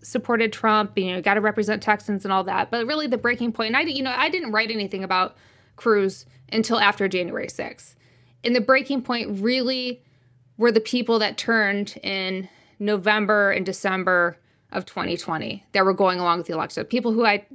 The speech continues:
didn't think ever would. And, you know, I got a lot of private emails that were bad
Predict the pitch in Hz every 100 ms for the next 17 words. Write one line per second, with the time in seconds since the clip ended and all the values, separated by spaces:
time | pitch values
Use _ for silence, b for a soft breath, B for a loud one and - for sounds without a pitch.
0 | 233 _ 254 220 220 202 190 - 214 190
1 | 170 170 - - _ 208 220 247 240 269
2 | 240 208 208 208 185 175 196 285 277 277
3 | 277 - b b b b b 220 208 190
4 | 185 - 208 196 208 170